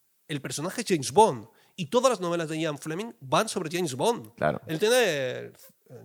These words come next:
Speaker 1: el código es cero cero siete, pero eso da igual, la historia va de James Bond.
Speaker 2: Pero es que ya originalmente, de las primeras
Speaker 1: ¿Esté
Speaker 2: peli-
Speaker 1: retirado o no esté retirado?
Speaker 2: Claro, no, no, pero es que vamos a ver, siempre ha habido un intento más o menos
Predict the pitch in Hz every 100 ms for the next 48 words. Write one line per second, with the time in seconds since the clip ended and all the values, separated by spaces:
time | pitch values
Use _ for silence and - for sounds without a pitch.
0 | 110 139 _ _ _ _ _ _ 127 -
1 | 127 147 - 156 139 107 - 196 160 -
2 | _ - _ _ _ _ _ 123 104 87
3 | - - _ _ _ - 226 214 117 180
4 | 233 120 123 - 220 220 202 147 117 117
5 | 107 110 101 - 123 135 165 156 240 254
6 | 135 123 139 127 117 113 110 - 131 123
7 | 185 214 220 165 226 285 254 156 185 233
8 | 180 196 247 120 110 101 113 113 107 113
9 | 139 135 120 107 - 170 190 180 175 160
10 | 143 156 135 123 139 147 151 151 143 139
11 | 127 113